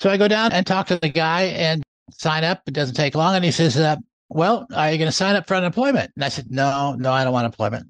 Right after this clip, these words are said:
I said, uh, "I just don't wanna do unemployment." I said, "Really, I got a two-week early out, and I'm gonna go to college, and I'm gonna chase girls." And he says, "Oh," he says, "I understand, I understand." But he says, "You ought to sign up for unemployment." And I said, "No." And he says, "You deserve it."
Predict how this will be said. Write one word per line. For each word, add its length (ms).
I 80
said, 260
uh, 140
"I 100
just 280
don't 200
wanna 180
do 100
unemployment." 420
I 40
said, 220
"Really, 320
I 120
got 180
a 60
two-week 440
early 320
out, 280
and 160
I'm 100
gonna 200
go 180
to 80
college, 440
and 160
I'm 120
gonna 160
chase 340
girls." 480
And 340
he 80
says, 140
"Oh," 320
he 160
says, 220
"I 140
understand, 540
I 140
understand." 440
But 100
he 40
says, 200
"You 80
ought 160
to 80
sign 240
up 120
for 100
unemployment." 540
And 80
I 60
said, 100
"No." 580
And 140
he 80
says, 180
"You 120
deserve 340
it." 160